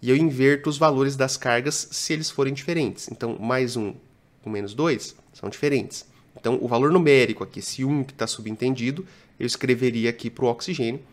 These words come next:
Então, é do A, do metal, eu coloco pro O. O do O, que é o dois, eu coloco pro metal. A gente faz isso pra balancear essas cargas, deixar elas iguais.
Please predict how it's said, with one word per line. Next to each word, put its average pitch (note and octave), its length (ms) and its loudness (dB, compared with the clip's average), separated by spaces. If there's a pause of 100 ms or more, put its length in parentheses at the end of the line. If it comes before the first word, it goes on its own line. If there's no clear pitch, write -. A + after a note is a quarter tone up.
(180)
Então, - 180 -8
é A2+ 140 0
do B2+ 160 0
A, C#3+ 320 4 (240)
do G#2+ 80 -10
metal, C#3+ 560 0 (300)
eu B2 180 2 (140)
coloco A2 320 -2
pro D3+ 160 0
O. - 180 0 (540)
O C3 80 -4
do D#3+ 140 0
O, E3+ 260 6 (320)
que B2+ 80 -2
é - 20 4
o C3+ 80 2
dois, D3 540 2
eu E3 80 -4
coloco C#3 340 0
pro - 100 -14
metal. D3+ 400 -2 (300)
A - 20 -16
gente G#2+ 160 -10
faz A#2+ 180 -2
isso B2+ 180 -4
pra D#3 140 0
balancear D3+ 580 0
essas D#3+ 260 -4
cargas, C#3 400 -2
deixar C#3 320 -4
elas C3+ 220 -2
iguais. A2+ 500 -2